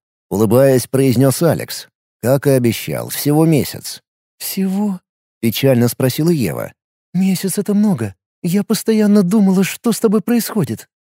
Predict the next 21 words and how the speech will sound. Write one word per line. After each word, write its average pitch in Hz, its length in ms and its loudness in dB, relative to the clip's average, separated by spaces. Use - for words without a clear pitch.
От 170 160 -2
тебя 208 320 2
же 202 100 2
не 214 120 4
приходили 220 420 2
вести. 202 500 0
Но 196 300 4
теперь 208 400 0
ты 240 160 0
здесь. 196 480 -2
Надолго 185 460 2
ли?» 104 200 -6
«Не 113 240 -2
знаю, 107 560 -2
но 101 360 -4
давай 120 480 0
не 123 140 2
будем 98 280 -2
о 95 60 -4
грустном». 85 500 -6
«Хорошо. 165 540 -4